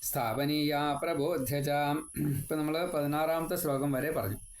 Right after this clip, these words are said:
ഇനി പതിനേഴാമത്തെ ശ്ലോകം തൊട്ട് അടുത്തതിൽ പറയാം. സർവത്ര ഗോവിന്ദനാമ സങ്കീർത്തനം, ഗോവിന്ദ ഗോവിന്ദ. ഇപ്പോ, ആ, ഭാഗവത മാഹാത്മ്യത്തിലെ ആറാമത്തെ അധ്യായത്തിലെ യജ്ഞവിധിയില്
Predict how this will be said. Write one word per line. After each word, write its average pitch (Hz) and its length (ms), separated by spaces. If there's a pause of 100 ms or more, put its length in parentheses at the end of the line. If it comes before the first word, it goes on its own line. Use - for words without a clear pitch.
(320)
ഇനി 170 80
പതിനേഴാമത്തെ 175 580
ശ്ലോകം 147 320
തൊട്ട് 135 200
അടുത്തതിൽ 135 440
പറയാം. 117 220 (140)
സർവത്ര 143 580
ഗോവിന്ദനാമ 143 520
സങ്കീർത്തനം, 143 480
ഗോവിന്ദ 147 240
ഗോവിന്ദ. 147 500
ഇപ്പോ, 156 680 (560)
ആ, 135 180
ഭാഗവത 139 360
മാഹാത്മ്യത്തിലെ 147 560
ആറാമത്തെ 143 480
അധ്യായത്തിലെ 139 480
യജ്ഞവിധിയില് 143 1000